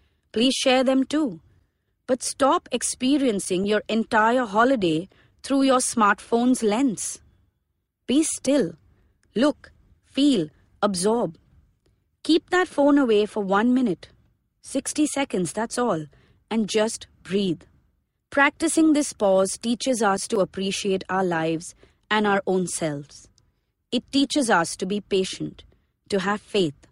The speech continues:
and it can help us avoid making bad, hasty decisions. Practicing the pause fills us with gratitude.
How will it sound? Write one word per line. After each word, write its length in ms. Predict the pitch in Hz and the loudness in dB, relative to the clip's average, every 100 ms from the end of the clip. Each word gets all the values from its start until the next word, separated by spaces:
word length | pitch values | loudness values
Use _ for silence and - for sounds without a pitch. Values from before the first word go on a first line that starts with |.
| _ _ _ _ _ - | _ _ _ _ _ -2
and 140 | 226 | 0
it 180 | 240 - | 0 -2
can 300 | 277 262 311 | 0 2 4
help 320 | 269 226 214 - | 4 2 0 0
us 220 | 202 190 | 0 0
avoid 420 | 190 170 175 185 | -2 2 2 2
making 380 | 185 202 190 208 | 0 -2 -2 -4
bad, 360 | 147 180 196 214 | -2 -2 -2 -4
hasty 520 | - 202 208 - 214 | -4 -2 -2 -2 -6
decisions. 760 | 185 175 185 156 151 - - - _ _ _ _ _ | -4 -4 -4 -4 -6 -10 -18 -20 _ _ _ _ _
Practicing 580 | - 202 - 220 226 226 | -2 -2 -2 -2 -2 -2
the 80 | |
pause 500 | 202 208 196 214 226 - _ _ _ | -2 2 2 2 -2 -12 _ _ _
fills 340 | - 294 302 | -2 2 2
us 240 | 226 170 - | 2 0 -2
with 180 | 185 - | -6 -4
gratitude. 640 | 180 165 165 156 165 - | -4 -4 -8 -10 -12 -16